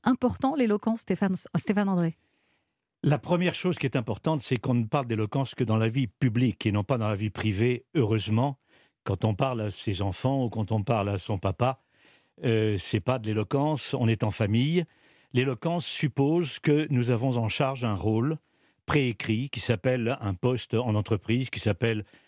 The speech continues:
Speaker 2: un rôle au théâtre même. Et là, on est en charge de quelque chose.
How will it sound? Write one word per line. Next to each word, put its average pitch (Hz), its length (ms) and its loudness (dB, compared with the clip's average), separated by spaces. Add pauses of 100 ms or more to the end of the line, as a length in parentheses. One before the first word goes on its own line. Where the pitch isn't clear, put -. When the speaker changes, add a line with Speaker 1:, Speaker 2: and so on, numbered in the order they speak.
(160)
Speaker 2:
un 123 100 2
rôle 123 280 2
au 110 60 0
théâtre 98 520 0
même. 147 340 2 (600)
Et 131 300 2
là, 156 280 2
on 143 80 0
est 147 160 0
en 135 100 -2
charge 160 360 -2
de 123 80 2
quelque 95 300 -2
chose. 82 420 -10